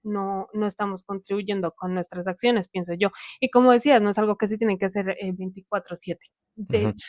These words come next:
Speaker 2: Y ahí,
Speaker 1: todo el
Speaker 2: y ahí
Speaker 1: tiempo estar ahí, ahí, no.
Speaker 2: Sí, hay, hay una cosa que me, que me gustó, que creo que es, que es muy valiosa, dimos, d-, diste ahí con una,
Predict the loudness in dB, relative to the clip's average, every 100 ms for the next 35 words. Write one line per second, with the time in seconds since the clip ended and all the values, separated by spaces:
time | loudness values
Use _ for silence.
0 | 0 6 8 8 6 4 4 -2 -20 _
1 | 0 2 2 2 0 -2 -4 -4 _ _
2 | _ _ _ -4 2 6 6 6 6 4
3 | 4 4 4 2 0 -2 0 0 2 0
4 | -2 -4 -4 -4 -8 -4 -2 -2 -4 _
5 | _ _ _ _ _ _ -14 -6 -2 0
6 | -2 -4 -8 -10 -4 -2 0 2 2 0
7 | 0 -2 -2 -4 -6 -10 -12 -10 -8 -4
8 | -2 0 0 2 2 0 -2 -4